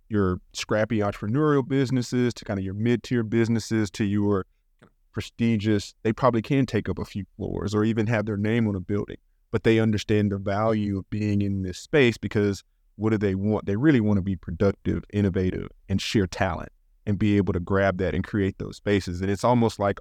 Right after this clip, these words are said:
office has to take what it's been forcing itself to try to do inside of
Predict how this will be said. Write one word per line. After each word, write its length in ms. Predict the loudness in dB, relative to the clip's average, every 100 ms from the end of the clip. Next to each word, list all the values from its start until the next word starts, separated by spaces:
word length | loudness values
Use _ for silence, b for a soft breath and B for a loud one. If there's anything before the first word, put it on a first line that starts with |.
| -4
office 340 | -4 -4 -6
has 200 | -6 -6
to 300 | -6 -6 -6 -10 _ _ _ -2
take 220 | 0 2
what 120 | 2
it's 280 | 0 -2 -8 -16 -6
been 140 | 0 0
forcing 500 | 0 0 0 2 0
itself 340 | 0 0 -2
to 80 | -4
try 240 | -2 2
to 60 | 2
do 220 | 2 0
inside 380 | 0 0 0
of 80 | 0